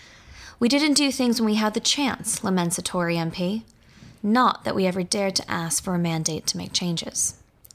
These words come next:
International comparisons show patient outcomes to be mediocre at best. Even the Commonwealth Fund, the outlier study which tends to give the U K a shot at top billing,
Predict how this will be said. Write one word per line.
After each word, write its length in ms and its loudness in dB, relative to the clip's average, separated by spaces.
International 640 2
comparisons 720 0
show 160 2
patient 400 -2
outcomes 420 -2
to 60 -2
be 140 2
mediocre 720 2
at 200 -6
best. 500 -4
Even 260 4
the 60 4
Commonwealth 520 0
Fund, 540 -2
the 180 -2
outlier 460 2
study 320 0
which 240 -2
tends 360 0
to 100 0
give 220 -2
the 100 -4
U 140 0
K 220 -2
a 40 0
shot 480 2
at 200 -6
top 260 -2
billing, 400 -4